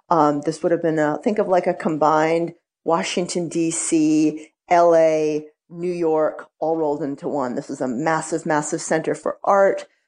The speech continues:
for culture, for administration, for diplomacy, for religion.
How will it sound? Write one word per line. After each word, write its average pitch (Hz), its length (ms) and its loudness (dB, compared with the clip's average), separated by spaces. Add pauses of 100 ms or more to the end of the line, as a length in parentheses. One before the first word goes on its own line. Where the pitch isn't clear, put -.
(140)
for - 160 -8
culture, 214 640 0
for 151 240 -2
administration, 190 840 -4
for 170 140 -4
diplomacy, 214 1000 -2
for 156 180 -4
religion. 180 1080 0